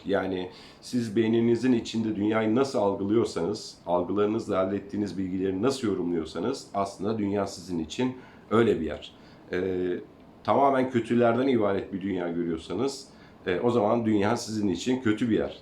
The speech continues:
Tamamen iyilerden duygusal, e, bir dünya görüyorsanız dünya çok duygusal bir yer. İnişleri çıkışları olan, e, bir yer görüyorsanız, e, dünya öyle bir yer. Dolayısıyla burada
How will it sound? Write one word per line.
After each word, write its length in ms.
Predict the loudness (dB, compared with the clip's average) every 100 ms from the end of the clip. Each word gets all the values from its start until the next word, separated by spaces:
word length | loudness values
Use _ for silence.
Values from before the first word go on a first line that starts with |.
| -4
Tamamen 400 | 2 4 4 2
iyilerden 760 | 2 2 2 2 2 0 0
duygusal, 560 | 0 0 -2 2 2 0 -10 -20 -20 -4
e, 260 | 0 0 2
bir 40 |
dünya 260 | 2 2 2
görüyorsanız 720 | 0 0 0 -2 -2 -2 0
dünya 300 | 0 0 0
çok 240 | 0 -2
duygusal 500 | 0 -4 -2 -2 0
bir 60 | 0
yer. 220 | -2 -8 -16 -20 -20 -20 -2
İnişleri 500 | 4 4 4 -2 -2
çıkışları 760 | -6 -10 -10 0 4 4 2 -4 -8 2
olan, 360 | 4 4 2 -2 -14 -20 -20 -8
e, 320 | -4 -2 -2
bir 60 | 2
yer 200 | 2 2
görüyorsanız, 880 | 0 0 0 -4 -4 0 0 -2 -12 -20 -6
e, 140 | -2 4
dünya 300 | 4 6 6
öyle 240 | 6 4
bir 40 |
yer. 180 | 2 0
Dolayısıyla 500 | 0 0 0 0 0
burada 440 | 2 2 2 0